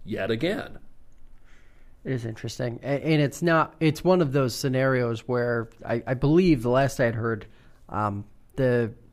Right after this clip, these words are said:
Speaker 2: lake levels were at basically as high as they ever have been for this time of year.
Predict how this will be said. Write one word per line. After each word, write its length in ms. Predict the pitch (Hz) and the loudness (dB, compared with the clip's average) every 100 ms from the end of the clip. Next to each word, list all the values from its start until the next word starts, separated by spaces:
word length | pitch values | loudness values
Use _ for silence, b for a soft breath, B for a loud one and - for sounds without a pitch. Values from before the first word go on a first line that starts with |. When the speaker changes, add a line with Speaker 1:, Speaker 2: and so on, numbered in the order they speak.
| - - - - - | -20 -20 -20 -20 -6
Speaker 2:
lake 260 | 127 160 165 | 2 4 6
levels 440 | 156 143 139 117 | 4 4 2 0
were 220 | 123 123 117 | 0 0 0
at 200 | 110 - | -2 -4
basically 640 | 123 117 120 113 113 110 b b b b b b b - | -4 -4 -6 -6 -6 -8 b b b b b b b -6
as 120 | 120 | -4
high 240 | - 147 | 2 4
as 100 | 143 | 4
they 100 | 127 | 4
ever 140 | 131 117 | 2 2
have 260 | 113 120 113 | 2 0 0
been 180 | 113 | -2
for 180 | 107 139 | -2 -4
this 220 | 120 120 | -2 -4
time 260 | - 123 113 | -4 -4 -2
of 160 | 110 110 | -4 -4
year. 400 | 113 113 117 | 0 2 0